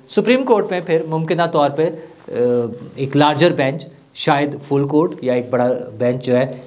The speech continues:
इस केस को सुनेगा। और अब लगता है बचत मुश्किल है, क्योंकि अगर तो वो clear cut होते,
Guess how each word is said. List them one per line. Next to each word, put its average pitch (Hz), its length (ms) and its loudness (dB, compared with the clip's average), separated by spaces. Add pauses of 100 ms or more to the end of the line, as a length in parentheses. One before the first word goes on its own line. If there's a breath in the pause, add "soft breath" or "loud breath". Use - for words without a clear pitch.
इस 104 120 0
केस 123 220 0
को 120 100 -4
सुनेगा। 135 500 0 (380 loud breath)
और 113 680 0
अब 147 160 -2
लगता 160 220 2
है 160 60 0
बचत 127 320 -2
मुश्किल 110 340 -8
है, 85 100 -10 (720 loud breath)
क्योंकि 170 320 6
अगर 170 420 2
तो 240 140 4
वो 220 160 2
clear 202 300 0
cut 156 240 -4
होते, 110 320 -12